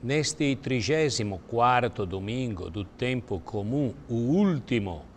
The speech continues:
do ano litúrgico, celebramos a solenidade de Jesus Cristo, Rei e Senhor do Universo.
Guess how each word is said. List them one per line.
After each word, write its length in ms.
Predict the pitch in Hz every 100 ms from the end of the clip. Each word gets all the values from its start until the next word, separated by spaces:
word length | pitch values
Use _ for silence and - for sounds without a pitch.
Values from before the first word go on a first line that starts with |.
| - -
do 160 | 101 117
ano 240 | 110 101
litúrgico, 800 | 98 90 143 156 104 98 - 80 - - - - - -
celebramos 760 | - 180 196 135 131 131 123 127
a 80 | 123
solenidade 840 | - 156 143 120 98 110 117 110
de 180 | 95 101
Jesus 500 | 95 98 110 110 98
Cristo, 680 | - 131 135 - - 120 113 - - - - - 101 95
Rei 420 | 123 147 160 160 - - - -
e 140 | - 170
Senhor 540 | - 135 104 107 113
do 240 | 92 113 123
Universo. 640 | 117 104 82 73 -